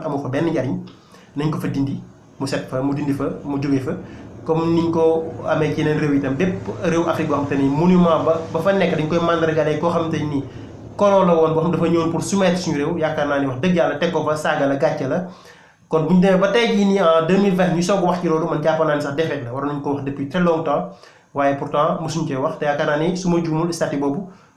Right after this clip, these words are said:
ma nga fa woon depuis, euh, su ma juumul mille huit cents ak lu tegal, kon nga xam ni kon dëgg-dëgg gàcce ñeel nañu, waaye nag, euh, xëy na noonu la waroon demee. Kon l'Africain yi profité ci moment yi ni mën a yeewuwaat, gëm suñu culture, gëm suñu bopp, góorgóorluwaat,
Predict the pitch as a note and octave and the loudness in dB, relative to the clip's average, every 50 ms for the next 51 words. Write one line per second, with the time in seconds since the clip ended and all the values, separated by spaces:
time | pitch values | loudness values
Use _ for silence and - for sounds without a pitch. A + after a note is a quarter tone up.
0 | _ - F3+ C#3+ D3 E3 E3 D#3+ E3 E3 D#3 D3+ D#3 D3+ C3+ D3 F3 F3 F3 F3 | _ -12 -8 -4 -2 0 0 0 0 0 2 2 2 0 0 0 0 0 2 4
1 | F3+ F#3 F#3+ F#3+ - - - F3 D#3+ D#3 D3+ D3+ D3+ - F3 E3+ E3+ D#3+ D#3+ D#3+ | 4 4 2 0 -2 -2 0 0 2 2 2 0 0 0 0 0 2 2 0 0
2 | D#3 D#3+ E3+ E3 - D3 D3+ E3 E3+ E3+ D#3 D#3+ D#3 - D#3+ D3+ D3 C#3 C#3+ C#3 | 2 2 2 0 0 0 0 2 2 2 2 0 0 0 0 0 0 0 -2 -4
3 | C#3 C3+ B2+ A#2+ A#2+ - - - - C3+ C3+ C#3 D3 D3+ D3 D3 D3+ E3 F3+ F3+ | -4 -4 -4 -6 -6 -8 -10 -8 -8 -4 -2 -2 -2 -2 -2 0 0 0 0 -2
4 | - - - - - - - - - C#3 D3+ C#3 D3+ D3 E3+ F3 F3 F3+ F3 F3+ | -4 -8 -14 -18 -20 -20 -20 -14 -8 -4 -4 -2 0 0 0 2 4 4 4 2
5 | - - - - - - - - - - - - - - - D3 C#3 D#3+ D#3+ F3+ | 2 -2 -6 -14 -20 -20 -20 -20 -20 -20 -20 -20 -20 -16 -12 -2 2 2 4 4
6 | F3+ F3 D#3+ E3 E3 D#3+ D3 C#3 C3+ B2 A#2+ - - - - C#3 C3+ C#3 C#3+ D3 | 4 2 2 4 4 4 4 2 2 0 -2 -4 -8 -10 -6 -2 0 0 2 0
7 | D#3 D#3 - D#3 D3 C#3+ C#3 C#3 C3+ C3+ C3+ C3+ C3+ C3+ C3 C3 C3 C3 B2+ B2+ | 0 -2 -2 -2 -2 0 0 0 0 -2 -2 -4 -4 -2 -2 -2 -2 0 0 0
8 | B2+ B2 B2 B2 E3+ D#3+ D#3 D3+ D3+ D3+ C#3+ C#3 C#3 C#3 C3+ C3+ C3+ B2+ C3 B2+ | -2 -2 -2 0 0 0 2 2 0 0 0 0 0 0 0 0 -2 -4 -4 -4
9 | C3 E3 F#3 - - - - - - - _ - D#3 D3 D#3 D#3+ E3 F3+ F3 E3+ | -2 -4 -4 -6 -10 -16 -20 -20 -20 -20 _ -6 -4 0 2 2 2 2 2 2
10 | D#3+ D#3 D#3 D#3 D#3 D3+ C#3+ C#3+ C#3 C#3+ C#3+ C#3+ C#3+ C#3+ C#3 C3+ C3 C3 C3 C3+ | 2 0 0 0 -2 -2 -2 -2 -2 -2 0 0 0 0 0 0 -2 -2 -4 -4
11 | E3+ - - - - C3 C3 C#3 C#3 C#3 C#3 C#3 D3 D#3+ D#3 D3 - C#3 D3 D3 | -4 -6 -8 -10 -12 -8 -4 -2 0 0 0 2 2 2 2 2 2 0 0 -2
12 | - - - - - - C3+ C#3 D#3+ D#3+ - D#3+ D3+ - C#3+ C#3 C#3+ C#3+ C#3 D#3 | -2 -6 -12 -16 -16 -10 -4 -2 -2 -2 0 -2 -4 -4 -4 -6 -6 -4 -2 -2
13 | D3+ - D3+ C#3+ C3+ C3+ C3 B2+ - A#3 B3 - - - - - - _ _ B2+ | -2 -2 -2 -2 -2 -2 -4 -6 -8 -12 -14 -14 -18 -20 -20 -20 -20 _ _ -6
14 | C3 D3+ F#3 F#3 F#3 F3 E3+ D3+ D3+ D3 C#3+ D#3 E3+ D#3 - | 0 2 4 4 4 4 2 2 2 2 2 2 2 0 -4